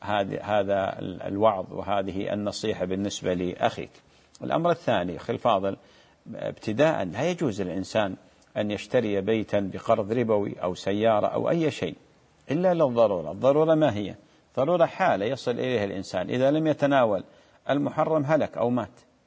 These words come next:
وهذه غير متصورة في مسألة البيت. البيت يستأجر، ما عنده مشكلة، يسكن مع أهله، يستأجر، ولذلك ابتداءً لا يجوز. أما وقد وقع، آه، أخاك ب-، بهذا الأمر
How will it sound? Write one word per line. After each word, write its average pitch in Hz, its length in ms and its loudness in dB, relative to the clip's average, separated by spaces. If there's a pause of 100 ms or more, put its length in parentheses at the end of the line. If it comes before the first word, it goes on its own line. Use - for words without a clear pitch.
(120)
وهذه 123 500 0
غير 139 380 0
متصورة 117 800 2 (300)
في 120 120 -4
مسألة 113 500 2
البيت. 98 400 -2 (260)
البيت 143 340 0
يستأجر، 101 500 0 (880)
ما 160 100 0
عنده 131 220 0
مشكلة، - 360 -8 (340)
يسكن - 380 0
مع 117 240 2
أهله، 92 200 -4
يستأجر، 92 640 -2 (460)
ولذلك 117 480 0
ابتداءً 135 460 0
لا 175 120 4
يجوز. - 360 -4 (440)
أما 170 220 4
وقد 151 320 2
وقع، 107 440 0 (580)
آه، - 1400 -4
أخاك 117 420 0
ب-، 98 80 -2
بهذا 101 600 -2
الأمر 98 440 -2